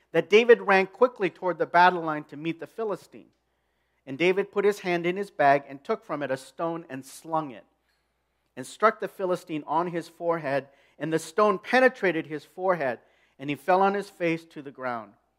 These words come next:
So David prevailed over the Philistine with the sling and the stone.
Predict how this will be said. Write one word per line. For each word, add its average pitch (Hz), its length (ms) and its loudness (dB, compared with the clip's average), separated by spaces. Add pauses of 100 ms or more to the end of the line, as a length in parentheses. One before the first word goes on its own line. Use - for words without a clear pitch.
(340)
So 151 160 -6
David 190 400 4
prevailed 170 460 2
over 208 180 0
the 196 40 -6
Philistine 156 680 -8 (300)
with 185 260 -4
the 214 80 0
sling 156 540 -8
and 156 200 -8
the 175 60 -12
stone. 139 500 -10